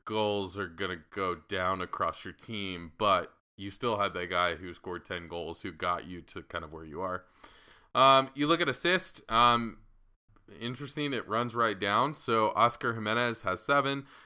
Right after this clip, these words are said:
Niall McCabe has, has six, Brian Ownby has five, and Luke Spencer has four. So,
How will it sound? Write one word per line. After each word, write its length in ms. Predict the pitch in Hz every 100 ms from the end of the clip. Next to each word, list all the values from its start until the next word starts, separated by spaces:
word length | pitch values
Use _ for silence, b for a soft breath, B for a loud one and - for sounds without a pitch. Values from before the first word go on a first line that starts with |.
| B
Niall 280 | 110 113 120
McCabe 440 | 117 - 110 110
has, 460 | 107 98 - - - -
has 220 | 101 90
six, 380 | - 123 - -
Brian 360 | 95 98 98
Ownby 320 | 92 95 92
has 180 | 90 87
five, 320 | - 87 90
and 100 | 85
Luke 160 | 85 85
Spencer 440 | - 87 82 80 76
has 260 | 80 - _ _ _ _
four. 480 | 73 50 - - - _ _ _ _ _ _ _ _ _ _ _ _ b b b b
So, 360 | - 147 131